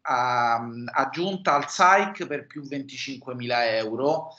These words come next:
La seconda è riguardante il passaggio dal titolo primo al titolo secondo delle spese, eh, di,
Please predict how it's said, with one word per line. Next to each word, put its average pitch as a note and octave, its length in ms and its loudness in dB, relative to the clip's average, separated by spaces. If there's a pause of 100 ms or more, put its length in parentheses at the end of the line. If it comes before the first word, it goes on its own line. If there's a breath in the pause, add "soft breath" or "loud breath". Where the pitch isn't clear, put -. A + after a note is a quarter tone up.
(240 loud breath)
La D3+ 220 2
seconda D3 760 2
è B2 40 2
riguardante C#3 840 0
il B2+ 120 -8
passaggio C3+ 720 -4
dal C3 520 4
titolo D3+ 360 -4
primo D3+ 380 -2
al B2 120 -6
titolo C3+ 340 -4
secondo C3 560 -2
delle B2 200 -4
spese, E3 1000 2 (340 loud breath)
eh, C#3 280 2
di, D#3 360 -2